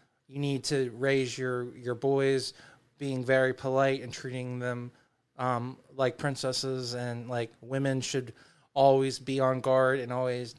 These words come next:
you know, making sure that they're taken care of personally, you know. Yeah, that's just, it's the way it should be. I mean, you should be trying to always win the, the woman over, you know, you know,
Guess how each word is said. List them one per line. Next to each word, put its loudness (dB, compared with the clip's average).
you -10
know, -6
making -2
sure 2
that -2
they're 4
taken 0
care 4
of 0
personally, -2
you -6
know. -4
Yeah, 0
that's 0
just, 0
it's -4
the 2
way 8
it 0
should 4
be. 2
I 6
mean, -2
you 6
should 6
be 2
trying 6
to 6
always 4
win 2
the, 0
the -2
woman 2
over, 4
you -2
know, -2
you -6
know, -6